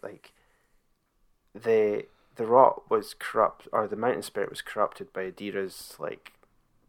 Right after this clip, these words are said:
push for industrialism.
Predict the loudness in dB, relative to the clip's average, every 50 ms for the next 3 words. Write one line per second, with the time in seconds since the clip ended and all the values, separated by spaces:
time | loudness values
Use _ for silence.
0 | _ _ _ _ -10 -6 -4 -4 -4 -4 -6 -8 -8 -6 -4 -2 0 0 0 -2
1 | -4 -6 _ _ _ _ _ -16 -16 -12 -6 -4 -4 -4 -4 -6 -8 -6 -4 -4
2 | -2 -2 -4 -4 -4 -6 -6 -6 -8